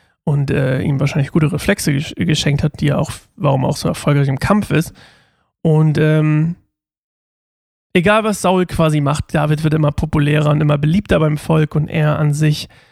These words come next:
ja, bleibt genauso unbeliebt, beliebt, Schrägstrich neutral beim Volk wie vorher auch, ne? Ja. Mehr habe ich heute gar nicht zu erzählen. Wir lesen morgen weiter. So, dann gibt's eine neue Folge Bibelstunde Gold im Mund.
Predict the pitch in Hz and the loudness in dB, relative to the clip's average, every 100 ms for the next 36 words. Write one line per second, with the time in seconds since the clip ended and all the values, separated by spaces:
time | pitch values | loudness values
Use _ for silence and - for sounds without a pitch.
0 | _ _ _ _ _ - 262 185 143 165 | _ _ _ _ _ -12 -6 -2 0 -2
1 | - 151 135 - 143 143 139 139 139 - | 0 0 0 -2 0 2 2 2 0 -4
2 | _ _ 165 208 226 226 233 - 170 202 | _ _ 0 2 2 2 0 0 0 0
3 | - - 190 - 180 160 151 - - 156 | -2 -4 -4 -2 0 2 2 -2 -2 0
4 | 175 156 143 160 156 - 160 151 _ - | 2 0 0 0 0 0 -2 -2 _ -12
5 | - _ _ - 151 139 175 170 - 170 | -12 _ _ -4 -2 0 0 -2 -6 -8
6 | 185 - _ _ _ _ - _ _ _ | -6 -8 _ _ _ _ -20 _ _ _
7 | _ _ - 160 151 - - _ _ _ | _ _ -2 -2 -2 -8 -18 _ _ _
8 | _ _ _ _ _ - 175 185 196 185 | _ _ _ _ _ 0 2 4 2 0
9 | 202 202 - 196 - 269 214 160 - _ | -2 -4 -4 -6 -2 0 0 -2 -10 _
10 | - 185 247 247 240 247 240 156 151 180 | -2 0 2 2 2 2 2 0 0 0
11 | 233 _ _ _ _ - 160 151 - - | -2 _ _ _ _ -2 0 0 -2 -4
12 | 165 160 165 160 156 156 - 160 151 170 | -2 -2 0 2 2 2 2 0 2 2
13 | 160 151 147 151 156 151 | 2 0 0 2 2 2